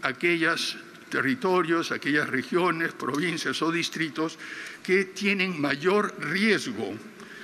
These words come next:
en el país, riesgo en términos de contagio, en términos de fallecimiento. Iniciamos este, eh, proceso el día viernes, como he dicho,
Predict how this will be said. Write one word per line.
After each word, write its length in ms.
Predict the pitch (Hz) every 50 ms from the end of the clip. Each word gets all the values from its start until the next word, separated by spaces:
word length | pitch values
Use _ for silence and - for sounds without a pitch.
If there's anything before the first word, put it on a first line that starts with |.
| - - - -
en 160 | 156 151 147
el 120 | 147 -
país, 460 | - - 139 120 113 104 - - - - - - - - - - - - - - -
riesgo 380 | 135 165 170 165 160 - 160 139
en 80 | 131
términos 400 | - 160 156 151 147 143 143 117
de 120 | 131 123 107
contagio, 760 | 123 131 131 - 170 165 170 156 - - 151 151 160 - - - - - - - - -
en 120 | - 123 -
términos 420 | - 165 156 156 156 147 139 123 127
de 120 | 120 113
fallecimiento. 760 | - 127 117 110 101 - 135 131 110 113 110 104 - - - - - - - - - - - - - - - - - - - - - - - -
Iniciamos 800 | - 156 156 151 151 147 - 214 202 208 214 196 190 220 208 -
este, 420 | 170 175 - - 165 156 127 135 131 -
eh, 320 | 135 135 127 127 127 117 117 -
proceso 680 | - 131 127 - - 196 180 - - 196 - 240 220 - - - - - - - - -
el 160 | 156 135 131
día 200 | 131 156 170 156 151
viernes, 360 | 160 170 180 165 143 131 123
como 240 | - - 131 139 151
he 60 | 170
dicho, 420 | 190 190 185 - - 185 190 190